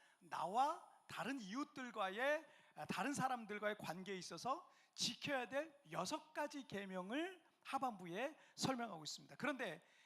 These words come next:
이 나와 다른 사람과의 관계에 있어서 지켜야 될 첫 번째 계명이 뭐예요? "내 부모를 공경하라." 이거예요. 그 첫 번째가 이거예요. 첫 번째가. 어,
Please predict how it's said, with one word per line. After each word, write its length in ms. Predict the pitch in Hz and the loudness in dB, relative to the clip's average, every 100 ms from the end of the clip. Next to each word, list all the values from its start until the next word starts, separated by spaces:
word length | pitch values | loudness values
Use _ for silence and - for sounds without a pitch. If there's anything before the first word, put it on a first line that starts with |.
| - - | -20 -4
이 260 | 285 320 208 | 0 0 0
나와 540 | 147 147 220 320 339 339 | 2 6 8 10 10 6
다른 380 | 196 226 302 | 0 0 0
사람과의 720 | 330 285 285 269 262 247 247 247 | 0 2 2 0 0 0 2 -4
관계에 520 | - 165 202 208 226 | -4 -4 -4 -4 -2
있어서 560 | 196 160 165 156 226 160 | -4 -4 -6 -4 -4 -4
지켜야 480 | - - - 247 185 | -4 0 2 2 0
될 220 | 262 208 - - _ - | -2 -2 -6 -20 _ -2
첫 240 | 349 - | -2 0
번째 320 | 370 359 320 | 0 0 -2
계명이 380 | 294 202 202 202 | -4 -4 -4 -6
뭐예요? 420 | 143 135 156 147 - _ _ _ - | -6 -4 -4 -6 -12 _ _ _ -16
"내 80 | - | -4
부모를 560 | 180 175 170 202 277 - _ | 0 0 0 -2 -4 -10 _
공경하라." 560 | - 143 147 131 117 123 | -8 -4 -4 -6 -10 -14
이거예요. 600 | 147 180 139 - - - - _ _ | -8 -6 -6 -10 -16 -20 -20 _ _
그 80 | - | -4
첫 240 | - - | -4 -2
번째가 400 | - 381 349 320 | -2 -2 -4 -6
이거예요. 180 | 180 135 | -8 -10
첫 180 | - 214 | -14 -8
번째가. 480 | 196 - 165 - 127 _ _ _ _ _ _ _ _ _ _ _ - - - - | -8 -10 -16 -18 -20 _ _ _ _ _ _ _ _ _ _ _ -20 -20 -20 -18
어, 360 | 175 143 135 | -10 -10 -10